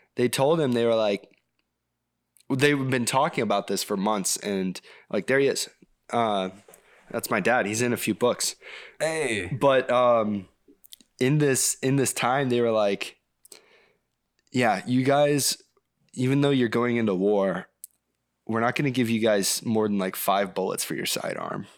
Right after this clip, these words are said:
Speaker 1: <laughs> So he was like, "I'm not bailing out over
Speaker 2: <laughs>
Speaker 1: Iraq."
Speaker 2: Yeah, for real.
Speaker 1: So he got hit by a missile, and he flew it back to Saudi Arabia, and he had no hydraulics, so he couldn't make turns.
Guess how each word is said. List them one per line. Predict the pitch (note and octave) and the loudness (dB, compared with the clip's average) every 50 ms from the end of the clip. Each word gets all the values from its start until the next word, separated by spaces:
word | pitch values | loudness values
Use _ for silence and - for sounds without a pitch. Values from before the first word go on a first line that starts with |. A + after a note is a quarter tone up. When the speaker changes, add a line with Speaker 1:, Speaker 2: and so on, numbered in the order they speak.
| _ _ _ _ _ _ _ _ | _ _ _ _ _ _ _ _
Speaker 1:
<laughs> | - A3+ - - - _ _ _ _ - | -4 -4 -4 -6 -12 _ _ _ _ -4
So | - - | -2 0
he | A2 A2 | 2 2
was | A2+ G2+ | 0 0
like, | G2 - - - - | -2 -4 -6 -6 -8
"I'm | D#2 - | -6 -6
not | - C#2+ D#2+ - - - | -4 -4 -6 -6 -4 -4
bailing | F2 E2 D#2 E2 E2 E2+ E2+ | -4 -4 -4 -6 -8 -8 -6
out | D#2 - - - - - _ _ - E3+ | -4 -4 -4 -4 -6 -12 _ _ -4 -2
over | A3 G3 B3 - F#2 F#2+ | 0 2 2 2 2 2
Speaker 2:
<laughs> | |
Speaker 1:
Iraq." | - - - F2+ F2 D#2 E2 - - | 2 0 0 0 0 0 0 0 0
Speaker 2:
Yeah, | - - - C#3+ B2 F#2+ F2+ D#2+ | -2 -2 0 0 0 -2 -2 -4
for | - - - F#2+ | -6 -8 -10 -10
real. | F2+ F2+ G2 A#2+ C#3 C3 G2+ - - - - - - _ | -12 -12 -10 -10 -8 -8 -8 -10 -10 -12 -14 -18 -20 _
Speaker 1:
So | _ - - A#2 A2 | _ -4 -2 0 0
he | G#2 G#2 | 0 0
got | A2 - | -2 -2
hit | G#2+ C3 - | -2 -4 -4
by | - A#2 A2+ | -2 -2 -2
a | G2+ F#2 | 0 -2
missile, | F#2+ A2 B2+ C#3 - - F#2 F#2 F#2+ - - _ _ _ _ _ _ _ _ _ _ _ | -2 -2 -2 -2 -2 -2 -2 -2 -2 -6 -8 _ _ _ _ _ _ _ _ _ _ _
and | G#2 G2+ | -6 -4
he | G2+ G2+ | -4 -4
flew | - - - - A#2 A#2 A#2+ | -4 -6 -6 -2 0 0 0
it | G2 - | 2 2
back | G#2+ G#2+ - - | 0 -2 -2 -2
to | G#2+ | -4
Saudi | - - A#2 G#2 G#2 G#2 G2+ | -2 0 0 2 2 2 2
Arabia, | G2 F#2 G2+ A2 A2 G#2 G#2 G2 F2+ F2+ F2 - - - - - - - | 2 2 2 0 0 0 0 0 0 -2 -4 -8 -14 -20 -20 -20 -14 -8
and | - A2 | -4 0
he | G#2+ | 0
had | A2+ A#2+ C3 | 2 2 2
no | B2+ A#2 | 0 -2
hydraulics, | G#2 A#2 G#2+ - A2 A2 A#2+ A#2 G2+ - - | 0 -2 -2 0 2 2 2 2 2 0 0
so | - A#2 | 0 0
he | G#2 | 0
couldn't | G2 - - - C3 B2 G#2 | 0 -2 -2 -2 0 0 -2
make | - G#2+ A2 G2 - _ | -2 -2 -2 -2 -4 _
turns. | - - A2 G#2+ G2+ F2 D#2 E2 - - - - | -4 -2 0 0 0 -2 -4 -6 -6 -6 -8 -8